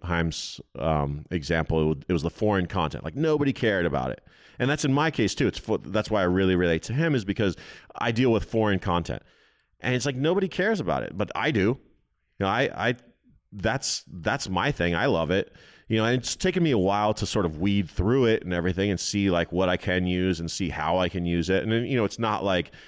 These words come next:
just grabbing a show that's already popular here or, or made by a production company here. It's not a, it's not a turnkey plug and play type thing. Um, it's kind of like going to, uh,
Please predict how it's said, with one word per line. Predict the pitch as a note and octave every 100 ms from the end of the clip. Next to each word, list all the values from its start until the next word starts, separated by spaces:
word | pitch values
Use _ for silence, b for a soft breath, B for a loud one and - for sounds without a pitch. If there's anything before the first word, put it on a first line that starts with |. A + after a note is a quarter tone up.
| B
just | G#2+ E2+
grabbing | - F2 F#2+ F2+ F2
a |
show | - G2 F#2 F#2
that's | D#2+ -
already | F2 E2+
popular | - E2+ - D2+ D2
here | C3 A2+
or, | E2+ F2
or | F#2 E2 C#2
made | G2 F#2
by | E2 E2
a |
production | F2 E2+ D#2+ E2
company | F2+ D2+ D2+
here. | G#2 C3+ F2
It's | - -
not | G#2 G#2+ G#2+
a, | F2+ B B B B
it's | D#3+
not | B2+
a |
turnkey | E2 - C3+ B2 A#2 - A#2 G#2+
plug | G2 - G#2 F#2+
and | F2+
play | - F#2 E2
type | - D2+ -
thing. | B2+ D#2+ - b b b b b _ -
Um, | E2+ D#2 D2+ D2 - -
it's | G2
kind | - G#2
of | F#2
like | F2+ F2
going | G2 F#2 F#2
to, | E2+ F#2+ F2 E2+
uh, | E2+ E2